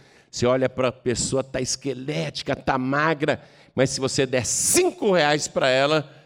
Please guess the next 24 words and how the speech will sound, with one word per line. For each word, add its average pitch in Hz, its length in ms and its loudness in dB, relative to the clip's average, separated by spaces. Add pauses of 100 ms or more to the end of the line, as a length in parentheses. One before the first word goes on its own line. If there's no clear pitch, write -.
(160)
ela 107 180 0
vai 113 140 2
correndo 107 420 0
comprar 98 260 -2
uma 95 120 0
pedra 92 360 -2
de 85 100 -8
crack 95 400 -4
e 95 40 -2
não 101 200 -2
vai 95 160 -4
comprar 87 340 -6
comida, 85 720 -6 (840)
porque 95 300 -2
ela 87 240 -4
está 110 500 -4 (640)
sendo 104 580 -2 (120)
destruída. 95 1000 -4 (220)
O 104 80 -2
destruidor 101 840 -2
está 82 340 -6
na 78 140 -4
vida 73 300 -8
dela. - 420 -14